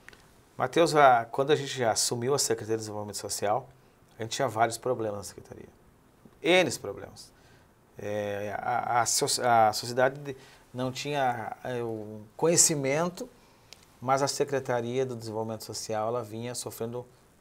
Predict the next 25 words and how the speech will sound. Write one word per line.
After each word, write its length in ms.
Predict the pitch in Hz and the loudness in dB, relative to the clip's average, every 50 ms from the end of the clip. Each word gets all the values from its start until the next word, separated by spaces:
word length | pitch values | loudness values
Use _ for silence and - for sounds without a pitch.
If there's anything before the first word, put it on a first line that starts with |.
| _ 107 | _ -4
uma 160 | 110 113 107 | -2 -2 0
baixa 360 | 98 110 113 113 - - 127 | 4 4 4 4 2 -2 -4
há 20 | |
muitos, 360 | 117 113 117 127 127 - - - - _ - | -4 -4 -6 -6 -8 -10 -12 -12 -14 _ -14
muitos 320 | 127 120 117 131 131 120 | -8 -8 -6 -6 -4 -4
anos. 300 | 110 95 92 - - - _ _ _ - - - - - - - - - - _ _ _ _ | -4 -6 -6 -10 -16 -20 _ _ _ -20 -20 -20 -20 -20 -20 -20 -20 -20 -20 _ _ _ _
O 60 | - | 0
prefeito 400 | 151 147 - 160 165 170 170 165 | 2 2 4 4 4 4 4 0
me 60 | 165 | 2
colocou 400 | - 156 147 139 135 - 143 131 | 4 6 6 6 6 6 4 6
lá 180 | 123 123 127 139 | 8 8 8 6
dizendo 380 | 139 123 127 131 135 131 131 | 4 0 0 0 0 0 -2
pra 120 | 127 123 117 | -2 -4 -4
mim 160 | 117 117 120 | -4 -6 -8
que 200 | 117 - 135 127 | -8 -10 -6 -4
ia 120 | 127 123 | -4 -2
me 80 | 120 117 | -2 -2
dar 140 | 113 113 110 | -2 -2 -2
todo 160 | - 123 120 | -4 -2 -2
o 60 | 123 | -2
apoio 320 | 120 - - 117 117 120 | -4 -4 -2 -2 -2 0
e 20 | 117 | -2
suporte 640 | - - - - - 113 110 110 117 113 - - 120 | -4 -6 -6 0 2 4 4 4 4 2 -2 -10 -14
pra 220 | - 131 131 127 | -8 -6 -6 -6
mim 320 | 117 117 117 120 131 131 | -6 -8 -10 -10 -10 -12